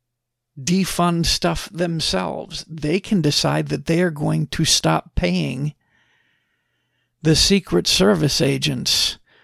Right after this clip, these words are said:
who are protecting the president. Folks, I guarantee you that they are thinking in their heads right now, they are trying to figure out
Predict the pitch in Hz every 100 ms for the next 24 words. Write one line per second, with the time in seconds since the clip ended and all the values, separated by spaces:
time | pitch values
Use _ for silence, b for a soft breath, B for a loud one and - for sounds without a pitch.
0 | b - 160 156 160 - 175 - 208 -
1 | 160 151 139 - 156 143 143 - - -
2 | - - _ _ _ _ _ _ _ _
3 | _ _ _ _ _ _ _ _ _ _
4 | _ _ _ _ _ _ _ _ _ _
5 | _ _ _ _ _ _ - - 196 185
6 | - 160 131 175 208 175 151 - 214 214
7 | 165 147 139 147 175 180 165 147 - 185
8 | 190 151 151 156 170 170 151 175 151 151
9 | 165 170 147 165 156 - - _ _ _
10 | _ _ _ _ _ _ _ _ _ -
11 | 139 156 180 - 190 180 170 147 - 185
12 | 151 156 170 160 131